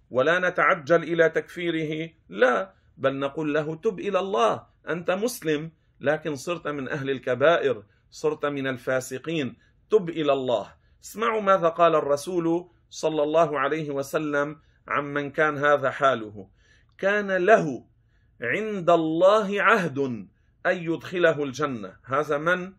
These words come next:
الذي حافظ عليهن وجاء بهن بتمامهن وأركانهن وشروطهن.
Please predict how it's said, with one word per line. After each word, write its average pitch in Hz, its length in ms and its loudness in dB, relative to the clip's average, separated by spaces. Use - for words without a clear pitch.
الذي 139 360 -2
حافظ 170 540 -2
عليهن 131 720 -2
وجاء 151 720 2
بهن 139 600 -4
بتمامهن 139 1000 -4
وأركانهن 139 1080 -2
وشروطهن. 160 1120 -2